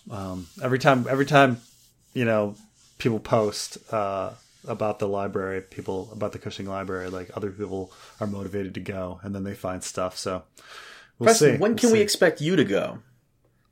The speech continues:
Speaker 1: Oh, I mean, that's, that's, that's impo-, I, I, I live in Taiwan. <laughs> I, I don't. <laughs> I'll be here in Taiwan for another year, so, well, not, not for, not for a long time.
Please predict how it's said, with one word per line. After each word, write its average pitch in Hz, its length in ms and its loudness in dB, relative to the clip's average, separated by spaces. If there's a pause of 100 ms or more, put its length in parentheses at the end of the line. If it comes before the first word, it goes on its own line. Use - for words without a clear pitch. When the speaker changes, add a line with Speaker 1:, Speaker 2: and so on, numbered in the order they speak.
(600)
Speaker 1:
Oh, 87 300 -8
I 98 60 -12
mean, 87 360 -14 (1300)
that's, - 420 -14
that's, - 500 -8
that's - 340 -10
impo-, 117 340 -6 (160)
I, 107 120 0
I, 104 160 -4
I 110 140 -4
live 107 200 -2
in 95 60 -10
Taiwan. 90 640 -8 (300)
<laughs> - 260 -4
I, 165 380 10 (500)
I 170 380 12
don't. 156 460 4 (1900)
<laughs> 202 720 0
I'll 139 140 4
be 135 120 8
here 139 180 8
in 123 80 4
Taiwan 117 520 6
for 110 160 0
another 107 240 2
year, 104 380 2
so, 101 500 -4
well, 107 440 -6
not, 110 260 -4
not 113 180 -4
for, 110 280 -2
not 113 220 0
for - 120 -6
a 107 40 2
long 104 220 0
time. 90 280 -8